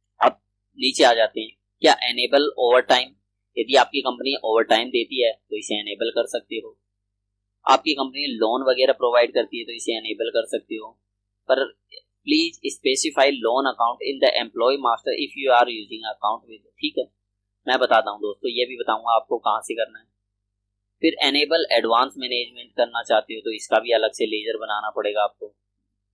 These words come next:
ठीक है। ये सब कुछ करना चाहते हो तो इसे मैं क्या करते हैं, हम एक बार छोड़ देते हैं, मैं आपको इसका अलग से वीडियो दूंगा, इसमें देंगे तो बहुत ज्यादा लंबा हो जाएगा, तो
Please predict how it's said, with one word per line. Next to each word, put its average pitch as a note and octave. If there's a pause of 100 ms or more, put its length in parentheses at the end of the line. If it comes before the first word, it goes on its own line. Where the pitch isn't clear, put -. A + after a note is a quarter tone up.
(840)
ठीक E3
है। A#2+
ये C#3
सब C#3+
कुछ -
करना C3
चाहते B2
हो C3+
तो A#2+
इसे A2+
मैं B2+
क्या B2
करते A#2+
हैं, B2
हम B2+
एक B2+
बार B2+
छोड़ A2+
देते F#2
हैं, F2
मैं A2
आपको A#2
इसका C#3 (140)
अलग A#2
से -
वीडियो A2
दूंगा, F2+ (460)
इसमें C#3+
देंगे C3+
तो C3+
बहुत A#2+
ज्यादा A#2
लंबा A2
हो G#2+
जाएगा, F#2+
तो D3+